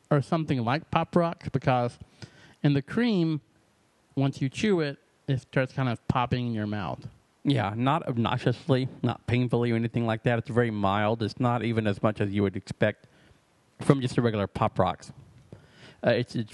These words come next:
Speaker 2: it, but it's enough to let you realize that something's happening and you get the
Speaker 1: Yeah.
Speaker 2: point of fireworks.
Speaker 1: There's some fireworks going on in your mouth. That's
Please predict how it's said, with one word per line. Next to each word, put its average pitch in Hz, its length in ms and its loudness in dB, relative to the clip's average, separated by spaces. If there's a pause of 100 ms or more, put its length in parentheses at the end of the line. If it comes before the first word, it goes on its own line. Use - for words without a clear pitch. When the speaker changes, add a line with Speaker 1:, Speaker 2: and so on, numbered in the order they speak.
Speaker 2:
it, 117 300 0
but 143 120 4
it's 165 140 -4
enough 156 260 0
to - 80 2
let 120 240 0
you 117 120 2
realize 107 540 0
that 101 120 -2
something's 104 320 -4
happening 95 500 -2
and 95 220 -4 (180)
you 110 220 0
get 113 140 -2
the - 80 0
Speaker 1:
Yeah. - 80 -8
Speaker 2:
point 101 280 0
of 98 80 -2
fireworks. 95 640 -2 (220)
Speaker 1:
There's 160 180 0
some 160 200 -2
fireworks 139 460 -2
going 135 240 2
on 123 140 -4
in 120 80 -2
your 113 100 -2
mouth. 92 260 -8
That's - 400 -4